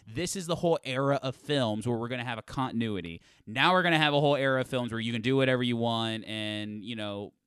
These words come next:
we're just kind of finding our foot, our footing in this modern age with Godzilla.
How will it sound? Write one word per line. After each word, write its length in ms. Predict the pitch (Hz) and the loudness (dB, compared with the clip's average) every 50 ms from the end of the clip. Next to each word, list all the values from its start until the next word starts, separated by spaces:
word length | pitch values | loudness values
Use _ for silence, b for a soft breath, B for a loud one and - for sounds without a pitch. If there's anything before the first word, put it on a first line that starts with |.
| _ - | _ -16
we're 200 | 117 117 120 117 | -12 -8 -8 -6
just 200 | 110 120 113 - | -6 -6 -8 -6
kind 160 | - 131 117 | -6 -4 -6
of 80 | 110 - | -6 -8
finding 380 | - - 120 120 117 117 113 110 | -6 -6 -4 -4 -4 -4 -4 -4
our 120 | 107 110 | -4 -6
foot, 260 | - - - 127 - - | -6 -6 -8 -6 -6 -4
our 180 | 117 113 107 101 | -4 -4 -6 -6
footing 460 | - - _ - 131 123 117 113 110 | -12 -16 _ -8 -6 -4 -4 -4 -6
in 100 | 110 113 | -6 -6
this 180 | 110 104 - | -8 -6 -6
modern 440 | 117 110 110 107 110 110 107 107 107 | -4 -4 -2 -2 -2 -2 -4 -4 -4
age 200 | 104 104 104 98 | -4 -4 -4 -6
with 120 | 101 95 107 | -6 -6 -6
Godzilla. 640 | 104 98 98 95 98 113 117 110 101 98 98 95 | -6 -6 -6 -6 -4 -4 -4 -2 -2 -2 -2 -4